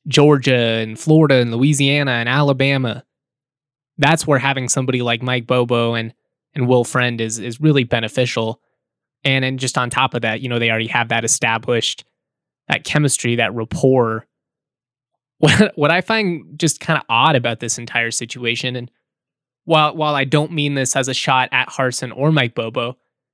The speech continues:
'cause I think they're both, you know, pretty brilliant offensive football minds, Gus Malzahn, man, is about as innovative as anybody in college football.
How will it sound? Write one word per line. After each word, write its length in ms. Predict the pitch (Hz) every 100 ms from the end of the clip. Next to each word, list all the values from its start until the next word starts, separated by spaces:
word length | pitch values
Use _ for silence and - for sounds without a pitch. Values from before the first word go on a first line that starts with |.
| _
'cause 120 | -
I 80 | 131
think 160 | 131 123
they're 100 | 127
both, 380 | 120 120 117
you 40 | 127
know, 140 | 117
pretty 300 | 117 - 123
brilliant 440 | 120 127 120 117 113
offensive 540 | 127 127 127 123 110
football 340 | 160 165 127
minds, 440 | 117 113 113 120 - _ _ _ _ _ _ _ _ _ _ 147
Gus 280 | 143 208
Malzahn, 480 | - 262 147 135 143
man, 260 | 123 117 117
is 220 | 117 - _ _ -
about 360 | 151 165 196 240
as 160 | 185 -
innovative 580 | 185 175 135 127 131 120
as 160 | 117 -
anybody 500 | 156 156 139 139 127
in 140 | 117
college 400 | - 127 113 107
football. 520 | - 123 - - 151